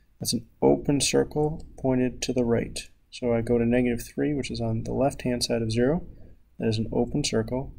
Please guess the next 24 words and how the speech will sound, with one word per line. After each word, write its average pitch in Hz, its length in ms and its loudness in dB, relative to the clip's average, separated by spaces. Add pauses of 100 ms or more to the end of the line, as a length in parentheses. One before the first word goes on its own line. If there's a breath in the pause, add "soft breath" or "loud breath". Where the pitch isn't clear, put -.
(120)
pointed 117 540 -6
to 117 340 -6 (120)
the - 80 -6
right. 147 220 2 (1080)
Right? 131 220 -4
Some 131 140 2
of 127 60 6
you 120 120 4
had 117 160 4
open 127 300 2
circles 117 360 0
pointed 120 260 0
to 117 40 2
the 117 60 4
left 165 440 4
because 113 220 -4
you 107 60 -4
did 110 160 0
not 113 180 0
flip 117 240 -4
your 110 100 -6
inequality 107 460 -4
sign. 127 300 -10 (1500)
Uh, - 80 -2